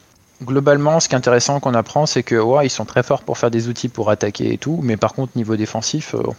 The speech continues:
pas ouf, quoi. C'est, c'est un peu ce qui, ce qui ressort, euh, du, du rapport, euh, qui a été publié. Après, il y a pas mal de mesures de recommandation. Euh,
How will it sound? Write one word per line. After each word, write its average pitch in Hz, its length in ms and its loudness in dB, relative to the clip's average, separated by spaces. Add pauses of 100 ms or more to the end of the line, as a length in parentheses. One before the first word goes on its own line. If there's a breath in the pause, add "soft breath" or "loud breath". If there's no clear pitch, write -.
(320)
pas - 100 2
ouf, 131 200 0
quoi. - 140 -8 (800 loud breath)
C'est, 101 380 -4
c'est - 120 -4
un 104 60 -2
peu 123 160 0
ce - 60 -6
qui, 110 340 -2
ce - 100 -6
qui - 140 -4
ressort, 110 640 0
euh, 101 160 -2
du, 98 460 -8 (640)
du 107 240 -4
rapport, 110 460 0
euh, 101 160 -4 (640 loud breath)
qui - 100 -2
a - 20 2
été 117 160 0
publié. 131 800 4
Après, 131 340 2
il 120 40 4
y - 20 4
a 113 60 4
pas 123 100 0
mal 123 180 2
de 123 80 0
mesures 120 260 0
de 120 40 2
recommandation. 123 1120 0
Euh, 110 520 0